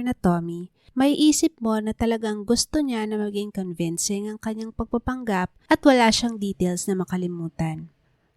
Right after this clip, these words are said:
Noong spring ng two thousand five, gamit ang kanyang fake identity at ang username na Marine Sniper, nag-login si Thomas sa pogo dot com. Sa isang chatroom doon na karamihan ay mga teenagers,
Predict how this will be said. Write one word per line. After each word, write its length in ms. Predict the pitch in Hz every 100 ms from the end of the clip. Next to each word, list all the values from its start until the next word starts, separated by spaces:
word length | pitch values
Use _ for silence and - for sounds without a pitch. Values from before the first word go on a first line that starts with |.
| -
Noong 240 | 247 277 277
spring 400 | - 294 294 330
ng 160 | 330 320
two 160 | 285 285
thousand 480 | - 254 247 233 226
five, 560 | - 175 170 175 180 _ -
gamit 400 | 202 202 214 220
ang 80 | 247
kanyang 400 | - 240 220 208
fake 320 | - 202 -
identity 800 | 214 202 190 185 185 - 175 175 -
at 80 | -
ang 80 | 196
username 880 | 202 214 220 262 254 220 190 190 190
na 80 | 190
Marine 560 | 190 185 196 220 226
Sniper, 720 | 214 - 202 214 - 170 165 - _ _
nag-login 640 | 226 214 240 240 262 302
si 160 | 302 302
Thomas 480 | - 208 196 185 185
sa 160 | -
pogo 400 | - 196 185 185
dot 240 | 170 165 165 -
com. 320 | 156 160 160 _ _
Sa 260 | - 247 254
isang 220 | 294 294
chatroom 480 | 277 285 - 339 254
doon 320 | 220 220 220
na 20 |
karamihan 560 | - 208 208 208 214 214
ay 80 |
mga 300 | 208 196 185
teenagers, 920 | - 233 254 208 190 175 170 175 -